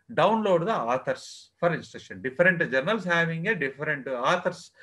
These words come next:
uh, instructions. One journal will say you have to use Times New Roman. One, uh, will say another font style. One, uh, they say different font size is less. Like that, all these, for example, say font size, font style, line gap,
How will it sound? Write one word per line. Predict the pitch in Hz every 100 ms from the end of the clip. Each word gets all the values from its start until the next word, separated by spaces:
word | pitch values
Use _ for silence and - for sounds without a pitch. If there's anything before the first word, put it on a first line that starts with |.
| - -
uh, | 131
instructions. | 143 127 131 - 95 90 - - _ _ -
One | 139 143
journal | 151 147 143
will | 135
say | 127 143 139
you | 131
have | 131 135
to | 135
use | 127 127
Times | 135 135 120 -
New | 135
Roman. | 127 120 120 117 - _ _ _
One, | 113 127 151 139
uh, | 131
will | 127 131
say | 147 135
another | 127 135 143
font | 143 139 135 123
style. | - 127 117 113 113 _ _
One, | 117 127 139 131
uh, | 131 127 127 123
they | 135 139
say | 139 127
different | 120 123 139 127
font | 139 147 -
size | 143 127
is | 120 113
less. | 123 120 - _ _ 139
Like | 147 131
that, | 131
all | 131 160 170
these, | 143 117
for | 143
example, | 139 123 143 135
say | 147 131
font | 135 139 135
size, | 135 127 123 _ - -
font | 139 147 139
style, | - 139 135 127 _ _ 127
line | 127 139 139
gap, | 135 135 131